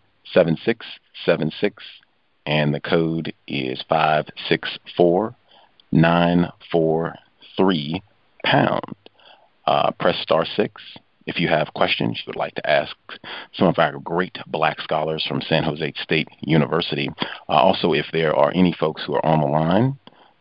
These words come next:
who are at San Jose State University, if you would like to chime in, participate, share your views, we'd love to hear from you as well. Definitely make sure you get a hand up.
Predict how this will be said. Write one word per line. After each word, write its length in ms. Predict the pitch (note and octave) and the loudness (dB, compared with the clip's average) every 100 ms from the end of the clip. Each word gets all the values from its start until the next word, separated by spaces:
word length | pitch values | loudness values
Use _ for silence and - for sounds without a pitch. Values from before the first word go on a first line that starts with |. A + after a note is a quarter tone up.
| _ | _
who 300 | - E2+ D#2 | -2 0 0
are 580 | - C#2+ C#2 C#2+ - - _ | 2 2 2 -2 -4 -14 _
at 140 | F2+ - - | 0 0 0
San 140 | F2+ | 2
Jose 280 | F#2+ F2+ G2 | 2 0 -6
State 280 | - G#2 - | -2 -2 2
University, 560 | A2+ G#2+ A2+ - C3+ D#3+ C3+ | 2 2 -2 -4 -6 -6 -8
if 80 | - | -8
you 100 | - | -6
would 80 | D3 | -6
like 200 | C#3+ - | -8 -6
to 140 | - | -2
chime 340 | - D#2+ D#2+ | 0 2 0
in, 180 | D#2+ E2+ | -2 -4
participate, 580 | - D2+ F#2 - F2 E2 | -6 -10 -12 -8 -8 -4
share 200 | - E2 | -4 -4
your 180 | D2+ D2 | -6 -8
views, 280 | D#2+ E2 D2+ | -6 -8 -8
we'd 100 | C#2+ | -4
love 180 | D#2 - | -4 -4
to 80 | - | -10
hear 180 | D#2+ E2 | -6 -4
from 180 | E2 D#2+ | 0 0
you 120 | E2 | 0
as 100 | D#2 | 0
well. 320 | E2+ F2 G#2 - - - - _ _ - | 4 4 2 -4 -16 -16 -20 _ _ 2
Definitely 440 | F#2 F2 F2 E2+ | 2 4 2 4
make 180 | D#2+ D#2 | 2 0
sure 160 | - D2+ | -4 -4
you 120 | D2+ | -4
get 140 | D2+ | -4
a 40 | D#2 | 0
hand 260 | E2 D#2 | 0 2
up. 180 | D#2 | -2